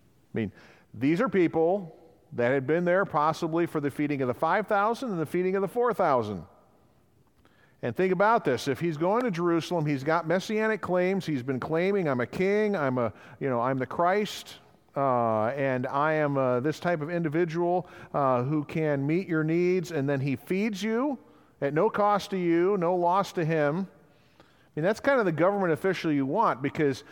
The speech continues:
I mean, think about it now. Most people are wanting that from their government, that they be taken care of, you know, food, housing, everything. That would be great to be taken care of. What they don't remember is the fact that you get taxed to pay for those things. But,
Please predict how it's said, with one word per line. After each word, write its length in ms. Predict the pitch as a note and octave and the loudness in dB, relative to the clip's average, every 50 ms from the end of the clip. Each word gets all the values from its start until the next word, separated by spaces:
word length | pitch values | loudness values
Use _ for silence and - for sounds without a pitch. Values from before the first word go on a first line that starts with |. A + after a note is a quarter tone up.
| - - - - | -20 -20 -12 -6
I 60 | F#3 F3 | -4 -2
mean, 100 | D#3+ D3 | -2 -2
think 160 | - F#3 F3 | -2 -2 0
about 240 | E3+ E3 D#3+ D3+ C#3 | 2 2 4 2 2
it 60 | C#3+ | 2
now. 460 | D#3 F3 F#3+ F3 C3+ - - F3 - | 0 2 2 2 2 0 -2 -6 -4
Most 240 | C#3+ D#3 F3+ F#3 - | 0 0 0 0 0
people 260 | F#3+ E3+ D3 D#3 D3 | -2 -2 -2 0 0
are 80 | C#3+ C3+ | 0 2
wanting 400 | C3+ C#3+ D3 D#3+ E3+ F3 D#3+ C#3+ | 2 2 2 2 2 0 0 0
that 400 | B2+ C3 A#2+ A2 A2+ C#3 D3 - | 2 2 4 4 4 2 0 -2
from 200 | - - D#3 C#3+ | -6 -6 -4 -2
their 100 | C3 B2 | -2 0
government, 500 | A#2+ C3+ B2+ A#2 A#2+ A#2 B2 C3 C#3 C3+ | 0 2 0 0 0 0 0 0 -2 -2
that 140 | C3+ A#2 - | -4 -4 -2
they 100 | C3+ C3 | -2 -2
be 140 | A#2+ A#2+ A2+ | -2 -2 -4
taken 340 | - D#3 D3 B2+ B2+ B2+ | -2 -2 -2 -2 -2 -4
care 300 | - - D3 C#3+ C3+ B2+ | -4 -2 0 2 2 4
of, 200 | B2 C3 D3+ C3+ | 4 2 2 0
you 60 | B2+ A#2 | -2 -2
know, 140 | G#2+ A2+ | -2 -4
food, 440 | A2+ - - B2+ B2+ B2+ C3 C3 C3 | -4 -4 -4 -4 -2 0 0 -2 -2
housing, 520 | G#2+ G#2 A#2+ B2 B2 B2+ A2+ B2+ C3 B2 A2+ | -2 -2 -2 0 0 -2 -2 -2 -2 -2 0
everything. 380 | A#2 B2+ B2+ - C#3 C3 B2 | 0 -2 -2 -2 -2 -2 0
That 80 | B2+ C3+ | 0 -2
would 100 | C3 C3 | -2 -2
be 80 | A#2 | -4
great 240 | G#2 A#2+ C3+ C3+ B2 | -2 -2 -2 -2 -2
to 80 | - A#2 | -2 -6
be 80 | G#2+ | -6
taken 240 | - C3+ B2+ A#2 A2 | -4 -2 -2 -2 -2
care 240 | - D3+ F3 E3+ E3 | -2 0 0 2 2
of. 80 | D#3 C3 | 2 0
What 100 | A#2+ - | -2 -2
they 140 | A#2 A2 | -2 -2
don't 260 | A#2+ C3+ C#3+ C#3 B2+ C3 | -2 -2 -4 -4 -6 -6
remember 540 | B2 A#2+ A#2+ B2 B2+ B2 A#2+ C3 B2+ A#2 | -4 -2 -2 -2 -2 0 0 0 0 0
is 120 | A#2 G#2+ - | -2 -2 -4
the 120 | - A2+ | -6 -6
fact 320 | - - B2+ A#2+ A#2+ A2+ - | -4 -2 -2 -2 -2 -2 -4
that 100 | A#2+ A2+ | -6 -8
you 80 | A#2 | -6
get 200 | A2 A#2+ A2+ - | -6 -6 -6 -4
taxed 640 | - D#3+ E3 F3 E3 D#3 - - - - - - - _ _ _ _ _ _ _ _ _ _ _ _ - | -2 0 0 2 2 0 -2 -4 -8 -18 -18 -20 -20 _ _ _ _ _ _ _ _ _ _ _ _ -6
to 100 | - E3+ | -4 -2
pay 240 | C3 G#3 B3 A#3+ A#3 | 0 2 2 2 2
for 140 | F3 G3 F3 | 2 2 2
those 260 | D#3 C3+ B2 - - | 2 2 2 0 0
things. 320 | C#3 B2 G#2 E2+ D#2 - - | -2 -2 -2 -4 -8 -8 -2
But, 240 | C#3 D3+ C#3 - | 0 0 0 0